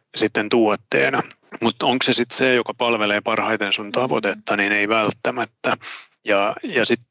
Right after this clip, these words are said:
yksi on niinku tietysti se, että miten aktiivinen sä haluat ite olla. Et, et sanotaan vaikka sitten jonkun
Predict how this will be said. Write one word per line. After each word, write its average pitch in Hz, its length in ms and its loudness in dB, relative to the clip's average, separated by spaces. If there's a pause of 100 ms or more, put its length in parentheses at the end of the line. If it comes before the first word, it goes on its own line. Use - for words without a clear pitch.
yksi 135 300 0
on 107 80 -2
niinku 107 220 -4
tietysti - 400 -2
se, 110 260 2
että 104 120 -6
miten 110 220 -2
aktiivinen 98 600 0
sä 101 100 2
haluat 101 300 0
ite 107 260 2
olla. 104 440 2 (200)
Et, - 120 -6 (180)
et 120 140 0 (200)
sanotaan 113 320 0
vaikka 107 240 -2
sitten 107 320 0
jonkun 107 280 0